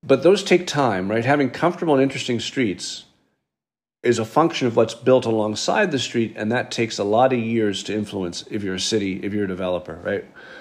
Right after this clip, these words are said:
The safety category is the most important one, and it pertains to the streets, which is what most, what the, the cities own their streets. Uh, I caught myself up because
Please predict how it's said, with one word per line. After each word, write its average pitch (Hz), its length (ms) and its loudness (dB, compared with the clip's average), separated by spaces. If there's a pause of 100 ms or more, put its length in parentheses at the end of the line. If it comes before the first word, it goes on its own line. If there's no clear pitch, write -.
(1200)
The 127 100 2
safety 180 360 4
category 117 400 6
is 107 80 0
the 117 80 -2
most 110 220 0
important 123 420 0
one, 92 160 0
and 110 120 0
it 113 100 -4
pertains 131 400 0
to 117 100 -4
the 113 100 0
streets, 208 480 0
which 120 140 -4
is 117 80 -4
what - 260 0
most, - 460 2
what 127 400 2
the, 120 100 0
the 123 160 0
cities 208 360 2
own 131 320 4
their 87 120 0
streets. - 480 -8 (1000)
Uh, 95 140 2
I 127 100 4
caught 143 240 2
myself 120 320 4
up 139 160 6
because 104 380 0